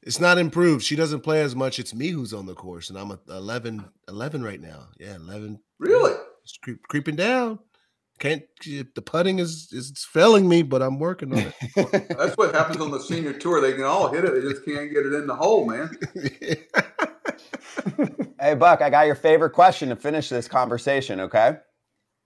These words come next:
Speaker 2: I don't
Speaker 3: Ready?
Speaker 2: know. Do I have a choice?
Speaker 3: Uh, you're gonna like it. Yeah. Well, you
Speaker 2: All
Speaker 3: do
Speaker 2: right.
Speaker 3: have a choice 'cause you can go anywhere you wanna go, okay? You're commissioner of baseball for a day. What are you doing?
Speaker 2: Oh, gosh.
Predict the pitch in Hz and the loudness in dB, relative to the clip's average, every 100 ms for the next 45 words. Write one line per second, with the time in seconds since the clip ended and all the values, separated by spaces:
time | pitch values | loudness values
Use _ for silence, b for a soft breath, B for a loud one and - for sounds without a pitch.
0 | - 123 - - 147 120 - _ _ 147 | -6 2 4 6 4 0 -4 _ _ 2
1 | 143 156 - 160 190 - - - 127 - | 4 2 -2 -2 -2 -4 -6 -2 -2 -4
2 | - 127 135 151 147 143 - 95 - 117 | -6 -2 2 4 6 6 4 -8 -2 6
3 | 131 98 - - 160 180 170 165 131 214 | 6 6 2 2 8 8 8 4 6 6
4 | 160 160 131 127 139 147 156 147 147 143 | 6 4 2 2 -2 -2 0 6 6 6
5 | 135 131 123 117 113 104 98 82 - 101 | 4 2 2 0 0 2 2 0 -4 -4
6 | 98 127 139 147 117 160 160 151 156 151 | 2 4 2 -2 -4 -4 -2 -2 -2 -4
7 | 151 131 120 120 - 101 95 104 95 95 | -6 -2 0 0 0 -2 -2 -4 -2 0
8 | 87 - _ _ - _ - 127 131 131 | 0 -4 _ _ -20 _ -6 -4 -2 0
9 | 120 90 _ _ _ _ _ _ _ _ | 0 0 _ _ _ _ _ _ _ _
10 | _ _ _ _ _ _ _ _ 123 123 | _ _ _ _ _ _ _ _ -16 -12
11 | 98 82 80 98 104 92 90 | -10 -12 -14 -8 -6 -8 -10